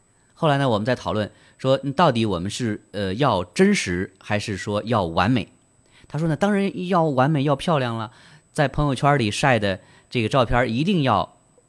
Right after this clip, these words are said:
三百六十度无死角，就那种感觉。嗯，后来他想了想，哎，好像也不对，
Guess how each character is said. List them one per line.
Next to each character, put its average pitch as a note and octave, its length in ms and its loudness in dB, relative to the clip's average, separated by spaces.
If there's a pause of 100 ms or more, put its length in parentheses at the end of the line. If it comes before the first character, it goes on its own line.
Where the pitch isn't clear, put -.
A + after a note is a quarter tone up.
(140)
三 G3 220 4
百 D#3+ 140 6
六 E3+ 120 6
十 C3 140 0
度 B2 140 -2
无 B2 100 -2
死 - 160 -2
角， F2+ 260 -2
就 B2+ 100 0
那 E3+ 100 6
种 A#2 100 4
感 D#2 180 -4
觉。 D2 200 -8 (600)
嗯， C#3 200 -4
后 E3 160 -4
来 E3 260 2
他 F3+ 160 -4
想 C#3 140 -2
了 C3 60 -4
想， A2+ 160 -4
哎， - 120 -6
好 B2+ 140 -6
像 C3 140 -2
也 G2 80 -2
不 A2+ 120 -10
对， D3 360 -2